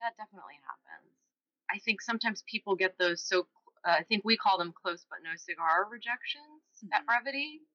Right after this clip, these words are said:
Speaker 1: And I have heard people say, like, "Oh, I," they act as if almost they need to go back to the drawing board and revise this thing another seventeen times. And it's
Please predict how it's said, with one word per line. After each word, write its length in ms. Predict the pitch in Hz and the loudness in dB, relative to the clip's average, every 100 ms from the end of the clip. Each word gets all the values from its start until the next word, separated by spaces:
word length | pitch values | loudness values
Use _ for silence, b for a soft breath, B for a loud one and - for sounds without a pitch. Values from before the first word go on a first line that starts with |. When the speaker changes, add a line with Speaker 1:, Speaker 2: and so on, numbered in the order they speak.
| _ _ _ _ _ _ - | _ _ _ _ _ _ -4
Speaker 1:
And 540 | 196 190 185 180 175 - _ _ _ _ _ _ _ _ _ _ 196 | 4 8 8 8 4 -2 _ _ _ _ _ _ _ _ _ _ 0
I 160 | 208 | 4
have 160 | 214 180 | 4 4
heard 220 | 233 226 | 4 4
people 320 | - 226 208 190 | 2 -10 -8 -10
say, 100 | 208 | -6
like, 140 | 185 180 - | -6 -4 0
"Oh, 200 | 285 185 | 6 6
I," 120 | 170 180 | 6 2
they 320 | - - - B B - | -4 -10 -18 B B 4
act 240 | 262 302 | 4 4
as 120 | 285 233 | -2 -8
if 140 | 240 - | -8 -4
almost 380 | 208 220 208 208 - | -2 -2 -6 -12 -6
they 120 | 208 | -6
need 220 | 202 196 | -6 -8
to 80 | 214 | -4
go 100 | 190 | 2
back 240 | 175 180 - | 4 2 -2
to 80 | |
the 80 | 175 | -18
drawing 360 | 165 160 170 220 | -4 0 0 -2
board 340 | 226 240 254 - | 0 0 0 -2
and 120 | 196 | 0
revise 400 | 185 180 175 190 - | 0 2 4 2 -2
this 140 | 208 _ | -20 _
thing 200 | 196 190 | -4 -2
another 320 | 180 165 175 175 | -4 -6 -6 -4
seventeen 540 | 185 170 175 180 175 | -4 -4 -6 -12 -12
times. 420 | 180 180 185 240 190 | -2 0 2 0 -4
And 120 | 175 | -6
it's 140 | 160 | -6